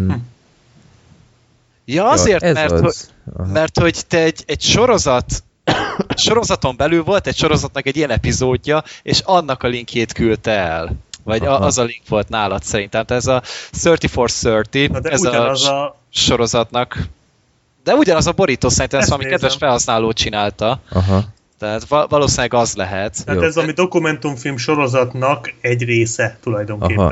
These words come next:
Speaker 3: Aha.
Speaker 1: akkor, amit külön is
Speaker 2: Aha.
Speaker 3: Jó.
Speaker 1: föltettek az I M D B-re valamiért.
Speaker 2: Mhm,
Speaker 3: Oké.
Speaker 2: előfordulhat.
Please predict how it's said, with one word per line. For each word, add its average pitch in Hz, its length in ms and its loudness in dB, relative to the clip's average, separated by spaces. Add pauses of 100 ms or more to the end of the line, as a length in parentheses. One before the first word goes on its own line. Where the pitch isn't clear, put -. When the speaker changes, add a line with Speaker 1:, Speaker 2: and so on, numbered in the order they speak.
Speaker 3:
Aha. 113 40 -2
Speaker 1:
akkor, 123 240 -4
amit 123 220 0
külön 151 300 0
is 120 140 -2
Speaker 2:
Aha. 98 80 2
Speaker 3:
Jó. 107 60 4
Speaker 1:
föltettek 123 380 -4
az 123 100 -2
I 113 220 0
M 110 100 -6
D 110 160 -2
B-re 113 280 0
valamiért. 101 540 -8
Speaker 2:
Mhm, 143 420 2
Speaker 3:
Oké. 101 200 -2
Speaker 2:
előfordulhat. 104 840 -4